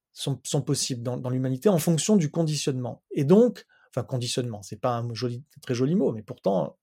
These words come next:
pourtant c'est bien de ça qu'il s'agit. Et donc on peut changer le contexte. On peut changer, on peut jouer sur les, le cadre, le cadre de vie, et sur comment on se comporte les uns avec les autres, sur les, sur les valeurs,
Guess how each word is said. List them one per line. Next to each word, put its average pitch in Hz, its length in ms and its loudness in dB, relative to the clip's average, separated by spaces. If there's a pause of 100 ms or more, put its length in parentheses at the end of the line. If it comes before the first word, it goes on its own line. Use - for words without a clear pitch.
(160)
pourtant 170 200 -4
c'est 143 160 -6
bien 131 120 -6
de 127 40 -6
ça 151 140 -2
qu'il 131 100 -10
s'agit. - 320 -10 (680)
Et 156 60 6
donc 220 140 8
on 196 80 10
peut 208 100 8
changer 214 300 8
le 214 80 8
contexte. - 600 -4 (360)
On 165 80 8
peut 196 140 8
changer, 208 540 6 (120)
on 143 80 -2
peut 160 100 2
jouer 185 360 8
sur 170 400 0 (300)
les, 135 200 -2 (100)
le 139 100 2
cadre, 135 420 8
le 110 100 -12
cadre 127 260 2
de 127 100 4
vie, 214 500 2
et 139 140 -2
sur - 260 -4
comment 160 180 4
on 156 40 4
se - 80 -4
comporte 147 300 0
les 135 140 2
uns 135 40 0
avec 127 200 -2
les 131 140 -2
autres, 190 120 2
sur 147 160 0
les, 139 140 0
sur - 180 -4
les 131 120 2
valeurs, 131 420 2